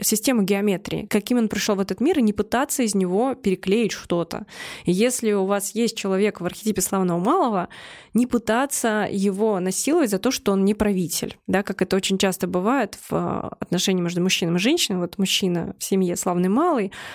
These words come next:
а женщина пытается из него там правителя слепить. Ну, не получится, как бы человек просто будет несчастный рядом с вами, пока вы будете из него лепить правителя. И вот тут как раз "любите меня таким, какой я есть". Если я славный малый, то, пожалуйста, принимайте меня в этой структуре, если вы меня таким выбрали.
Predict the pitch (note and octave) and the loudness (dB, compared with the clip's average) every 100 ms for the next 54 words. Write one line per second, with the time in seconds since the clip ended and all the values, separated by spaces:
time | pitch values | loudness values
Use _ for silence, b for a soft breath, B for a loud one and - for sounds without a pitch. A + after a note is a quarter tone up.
0 | B - G#3 D#4 - G#3 G3 B3 B3+ G3+ | B 0 2 2 2 -2 0 -2 0 0
1 | G3 A3 A3+ F3 F#3+ G#3 B3 G#3 - D#3 | 0 0 0 -2 0 2 2 0 -2 0
2 | - G3 G3 F#3 - - B B B G3 | 2 0 0 -2 -2 -8 B B B 2
3 | A#3+ C#4+ C#4 D4+ D#4 - F#3 F3+ D#3 F3 | 4 4 2 2 2 0 -4 -6 -4 -4
4 | E3+ - E3 G#3 C4+ - - B3 - G3+ | -2 0 2 2 0 -2 -2 -2 0 -2
5 | - G3+ A#3 A#3 G3+ G3+ - B3 A#3+ F#3+ | -4 0 0 2 2 0 2 0 0 -2
6 | F#3 E3+ E3+ - F#3+ C4+ F4 G#3+ F3+ F#3 | 0 0 0 0 2 2 2 2 0 -2
7 | G#3+ A3+ G3+ A3+ - G3 G3 G#3+ G3 A3 | 0 0 0 -2 -2 -2 0 2 0 -4
8 | - A3 G#3+ F#3+ - - - F3 F#3+ - | 0 0 2 0 -2 -4 -2 0 0 2
9 | G#4 - F#3+ G3 - F#3+ A3 D4 A#3 G#3 | 0 0 -2 -2 -2 -2 0 2 2 2
10 | G#3 G3+ E4 D#4 - B3 A#3+ A#3 G3 E3 | 0 0 0 0 0 0 2 0 0 -4
11 | - F3+ - G3 G#3+ - G3+ G3 G3 D4+ | -4 -6 -2 0 0 0 0 2 2 2
12 | F4 A3 - F#3+ F3+ F#3 A#3 C4+ - - | 2 0 -2 -4 -2 0 0 0 -4 -2
13 | F#3+ F#3 G#3 B3 - F#3+ G3 G#3+ G#3 A3 | 0 2 2 0 0 0 2 2 2 0
14 | F#3 - - F3+ - G#3+ F#3 E3 - E3 | -2 -2 -4 -4 0 0 2 -2 -4 -2
15 | F#3 A3 G3 F#3+ - F#3+ A3+ F#3+ F3+ D#3+ | 0 0 0 -2 0 2 2 2 0 -2
16 | E3+ | -6